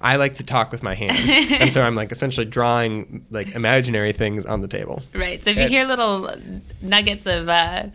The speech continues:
Speaker 1: Of, like,
Speaker 2: sound bites in the background of tapping, it's Harris. He's very vividly describing and explaining all this.
Speaker 1: Yes.
Speaker 2: Clearly, he's very passionate about the work that
Speaker 1: I
Speaker 2: he's doing.
Speaker 1: love social entrepreneurship and design
Speaker 2: <laughs>
Speaker 1: thinking with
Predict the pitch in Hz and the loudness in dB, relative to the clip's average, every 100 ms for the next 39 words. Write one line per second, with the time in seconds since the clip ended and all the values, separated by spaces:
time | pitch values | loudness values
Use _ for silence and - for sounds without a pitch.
0 | - 127 120 113 107 - - - 190 202 | -2 -2 2 -2 -2 -8 -8 -2 0 2
1 | 190 180 175 - 190 190 180 185 196 190 | 2 2 0 -2 -4 -2 4 4 4 0
2 | 180 185 175 170 202 - - 202 202 175 | -2 -4 -10 -14 -18 -18 0 2 2 0
3 | 165 - 202 - 226 196 196 208 220 208 | -2 -6 -8 0 4 4 4 0 -4 -6
4 | - 185 220 214 _ 196 202 226 247 262 | -6 -10 -10 -16 _ -2 2 4 2 -2
5 | 262 - 190 196 196 185 185 190 - - | -4 -6 -2 -2 -2 -2 -4 -4 -6 -12
6 | 185 - 208 - 185 180 185 180 196 202 | -12 -8 -10 0 2 2 0 -6 -8 -10
7 | - 185 165 165 - - - - 220 208 | -6 -4 -4 -4 -6 -8 -10 -4 0 2
8 | 226 220 180 175 175 - 160 - 165 170 | 2 0 0 -2 -2 -2 -4 -4 -10 -10
9 | - - - 170 180 113 117 120 131 123 | -8 -8 -6 -6 -2 4 6 6 6 4
10 | 170 - 110 110 113 101 98 - - - | 2 0 0 4 4 2 -4 -10 -14 -10
11 | - 113 113 - 117 - 113 104 101 - | -2 0 0 -2 -4 -4 -6 -4 -4 -4
12 | 104 277 254 285 277 285 214 - 107 - | -6 -4 0 2 4 2 2 0 -4 -4
13 | 101 95 101 | -6 -6 -8